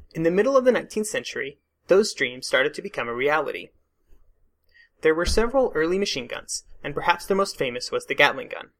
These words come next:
This saw some action in both the American Civil War and the Franco-Prussian War. Its design was one of multiple gun barrels that were spun by hand, and the spinning action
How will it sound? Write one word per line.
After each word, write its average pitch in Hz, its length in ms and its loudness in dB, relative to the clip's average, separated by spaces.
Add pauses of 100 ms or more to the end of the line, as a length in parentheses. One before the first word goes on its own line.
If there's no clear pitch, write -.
(1200)
This 240 180 2
saw 226 160 6
some 208 240 2
action 151 400 -6
in 151 120 -14
both 139 220 0
the 143 80 -6
American 135 360 0
Civil 170 240 2
War 117 320 -4 (320)
and 160 180 2
the 185 60 0
Franco-Prussian 123 680 -2
War. - 220 -10 (1600)
Its 220 180 -2
design 135 520 -2
was 156 140 -6
one 143 140 0
of 131 80 -6
multiple 139 320 0
gun 127 220 -4
barrels - 460 -6
that - 140 -4
were 147 80 -4
spun 170 300 -2
by 190 120 2
hand, 135 440 -6 (340)
and 147 100 -4
the 156 60 -4
spinning 233 380 4
action 147 440 -2